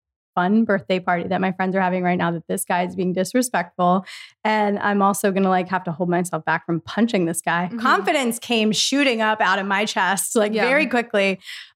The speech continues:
Speaker 1: Um, but that, when you said, like, toxic people, I was like, that was the first thing, 'cause I never, I've never
Speaker 2: Mm-hmm.
Speaker 1: actually seen Pasha have to, like, kind of, like, defend me in public or be macho
Speaker 2: Right.
Speaker 1: at all. 'Cause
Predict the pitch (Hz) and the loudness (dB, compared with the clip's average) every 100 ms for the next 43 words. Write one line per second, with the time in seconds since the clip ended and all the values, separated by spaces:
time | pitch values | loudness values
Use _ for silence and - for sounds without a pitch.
0 | - 208 202 202 202 190 - _ - _ | -2 2 2 2 0 -4 -6 _ -20 _
1 | - 233 226 226 - - 240 247 254 262 | -2 2 0 -2 -8 -2 -2 0 -2 0
2 | 339 339 359 311 285 269 220 220 - 214 | 2 2 2 2 -2 -2 -2 0 -2 -2
3 | 233 220 214 208 202 208 202 214 214 226 | -2 0 2 2 0 0 2 0 2 0
4 | 220 208 - 202 208 220 220 220 226 240 | 2 0 2 0 0 0 0 0 0 2
5 | 240 233 226 220 233 254 202 233 214 220 | 2 2 0 0 2 0 0 -2 0 2
6 | 208 190 202 - 220 - 202 190 - _ | 2 2 0 0 -2 2 2 0 -4 _
7 | _ _ _ _ 220 214 196 196 - _ | _ _ _ _ -4 -2 0 -2 -2 _
8 | 196 - 196 190 180 180 190 180 202 214 | -4 0 0 0 0 0 -2 0 2 2
9 | 196 202 185 175 208 196 196 196 208 240 | 0 2 0 0 0 0 2 2 2 -2
10 | 190 | -4